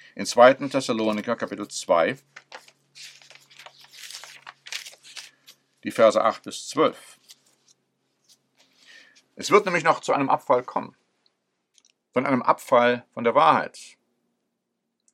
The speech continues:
Nun, wer da jetzt abfallen wird,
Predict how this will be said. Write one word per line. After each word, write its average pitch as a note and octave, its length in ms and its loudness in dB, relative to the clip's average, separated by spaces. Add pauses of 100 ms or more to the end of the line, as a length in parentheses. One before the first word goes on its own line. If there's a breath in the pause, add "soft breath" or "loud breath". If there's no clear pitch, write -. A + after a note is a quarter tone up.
(160)
Nun, C#3 260 4
wer F3+ 180 10
da F3 120 10
jetzt D#3 240 4
abfallen C#3 560 4
wird, - 600 2